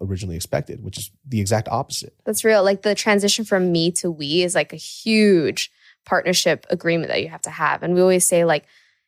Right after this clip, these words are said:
Speaker 2: you know, when people ask, like, "Oh, how have you been able to make your marriage survive this long?" It's really just choosing each other every day.
Speaker 1: Yeah.
Speaker 2: Like, that practice.
Speaker 1: A
Speaker 2: 'Cause
Speaker 1: hundred
Speaker 2: it's
Speaker 1: percent.
Speaker 2: easy to just be like one day, like, "I'm just gonna choose me and do what I wanna do."
Speaker 1: Yeah.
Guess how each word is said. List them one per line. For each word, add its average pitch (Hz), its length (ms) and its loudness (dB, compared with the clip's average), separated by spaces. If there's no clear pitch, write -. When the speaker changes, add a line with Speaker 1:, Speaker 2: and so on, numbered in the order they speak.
Speaker 2:
you 220 60 0
know, 220 80 4
when 202 100 4
people 190 200 2
ask, 180 200 2
like, 170 160 -10
"Oh, 214 120 -2
how 196 220 -2
have 190 160 -12
you 180 240 -10
been 190 120 -6
able 185 180 -2
to - 100 -6
make 175 180 -6
your 185 100 -12
marriage 175 300 2
survive 175 400 0
this 175 200 0
long?" 175 380 2
It's 226 160 -2
really 359 160 6
just 277 180 0
choosing 226 320 2
each 180 160 -2
other 170 120 0
every 165 220 -2
day. 190 280 2
Speaker 1:
Yeah. 104 380 4
Speaker 2:
Like, 185 200 0
that 185 180 0
practice. - 680 -4
Speaker 1:
A - 60 0
Speaker 2:
'Cause - 20 4
Speaker 1:
hundred 143 100 0
Speaker 2:
it's 226 100 0
Speaker 1:
percent. 135 120 2
Speaker 2:
easy 233 240 2
to 208 180 2
just 190 300 0
be 185 80 4
like 170 200 4
one 170 140 2
day, 165 140 2
like, 160 200 0
"I'm 523 140 2
just 427 120 4
gonna 294 160 2
choose 220 300 2
me 180 340 2
and 190 160 2
do 185 140 4
what 175 140 4
I 156 80 4
wanna 156 240 0
do." 98 300 -6
Speaker 1:
Yeah. 98 320 4